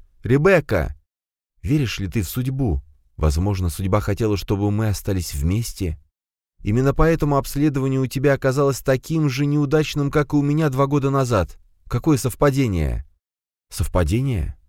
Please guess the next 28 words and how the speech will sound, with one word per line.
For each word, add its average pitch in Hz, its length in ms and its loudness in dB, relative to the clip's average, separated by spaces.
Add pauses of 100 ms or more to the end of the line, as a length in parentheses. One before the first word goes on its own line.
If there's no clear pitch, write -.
(140)
Может 120 380 -2
ли 135 80 0
это 120 140 -2
действительно 110 600 -4
быть 107 200 -2
совпадением? 107 760 -2 (260)
Какова 127 380 0
вероятность, 127 580 0
что - 180 0
омега-фактор 135 680 0
оказывает 143 640 -2
на 139 140 0
нас 151 260 -4
влияние?» 139 800 -2 (580)
«Невероятно 92 640 2
мала. 82 420 2
Да, 95 340 2
очень 123 420 2
мала. 107 460 2 (180)
Значит, 92 440 -2
за 95 120 2
этим 110 240 -4
стоит 107 320 -2
судьба. 98 520 -2 (440)
Ты 107 100 0
слушаешь, 151 600 -2
Ребекка? 135 640 0 (260)
Судьба. 98 800 -2